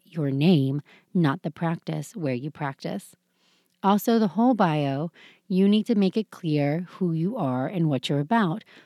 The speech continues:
People will read this and decide if they want to follow you. Are you of interest to them? And it's okay if you're not. You just really want to be attracting in the right people. So mine says things like, "As a woman podcast,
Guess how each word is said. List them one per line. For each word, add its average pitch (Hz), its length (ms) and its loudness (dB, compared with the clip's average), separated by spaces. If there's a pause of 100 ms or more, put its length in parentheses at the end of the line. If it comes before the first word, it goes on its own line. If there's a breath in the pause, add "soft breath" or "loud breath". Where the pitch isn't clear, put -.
(180 soft breath)
People 202 280 2
will 160 160 4
read 214 220 2
this 165 320 -4
and 165 120 -2
decide 190 520 0
if - 120 -8
they 180 120 0
want 165 240 2
to - 120 -12
follow 226 300 2
you. 180 380 -2 (120)
Are 190 260 2
you 180 280 4
of 175 120 -4
interest 185 540 -2
to 165 100 -2
them? 175 400 -2 (680)
And 214 100 8
it's 247 120 6
okay 247 240 6
if 214 120 4
you're 151 120 4
not. 147 500 4
You 196 200 4
just 220 220 0
really 170 160 4
want 156 140 4
to 147 60 2
be 156 140 0
attracting 160 560 -2
in 131 320 2
the 160 140 -4
right 135 240 -4
people. 233 500 -2 (360 soft breath)
So 175 380 2
mine 190 520 6
says 151 460 0
things 147 400 -2
like, 139 360 -6 (640 soft breath)
"As 160 220 2
a 170 60 4
woman 151 400 0
podcast, 170 920 -4